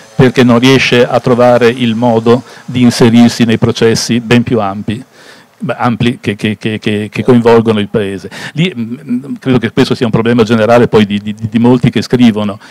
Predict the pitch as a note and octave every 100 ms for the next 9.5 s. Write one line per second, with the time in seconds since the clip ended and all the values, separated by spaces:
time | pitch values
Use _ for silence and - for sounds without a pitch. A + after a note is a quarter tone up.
0 | - - A#2+ C#3 C3+ C3 A2+ A2 B2 B2+
1 | C3 - A#2+ A#2+ C3+ B2 A2+ - B2+ A#2
2 | - A2+ G#2 A#2 G#2+ G2 - - C3 C3
3 | A2+ A2 A2 A2 A#2 G#2+ A#2 A#2 - G#2
4 | F#2+ G#2+ G#2+ G#2+ - G2+ F#2+ A#2+ A#2 G#2
5 | F2+ F#2+ G2 - - - A#2+ A#2 C3 B2+
6 | A2+ A#2+ A2 G#2+ A#2+ A2+ G#2+ G2+ - G#2
7 | - G2+ G#2+ G2+ G2+ G#2 F#2 G#2+ B2+ B2
8 | A2 B2 A#2+ A#2 A2+ A#2+ A2+ A2 A#2 A2+
9 | B2+ G#2+ G2 - G#2